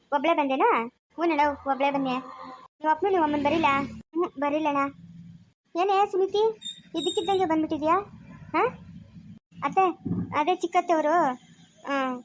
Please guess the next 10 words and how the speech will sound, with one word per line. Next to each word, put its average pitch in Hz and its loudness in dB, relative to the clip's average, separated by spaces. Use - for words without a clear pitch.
ಗೃಹಪ್ರವೇಶ 330 2
ಕೇಳಿದ್ರತ್ತೆ, 277 -2
ಅದಕ್ಕೆ 285 -2
ಬಂದ್ರೆ. 277 0
ಓಹೋ, 285 2
ಸಾಧುವಿಲ್ಲಮ್ಮ. 302 0
ಪ್ರಪಂಚದಾಗ 320 2
ಯಾರನ 285 4
ಮಾಡ್ತಾರೋ 294 2
ಇಲ್ಲ 302 2